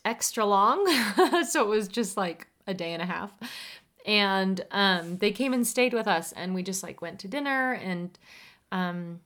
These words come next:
just enjoyed talking and having fun together. And I'm just, like,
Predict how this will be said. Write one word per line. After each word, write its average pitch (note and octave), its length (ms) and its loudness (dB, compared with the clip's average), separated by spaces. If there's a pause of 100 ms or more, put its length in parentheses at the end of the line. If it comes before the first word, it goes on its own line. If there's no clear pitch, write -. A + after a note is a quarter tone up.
(160)
just G3 240 -8
enjoyed F3 500 -2
talking A#3 640 0
and E3+ 160 -2
having G3+ 320 0
fun G3 200 0
together. F3+ 560 -2
And D#3+ 460 -8
I'm E3 260 -8
just, F#3 220 -8
like, G#3+ 140 -8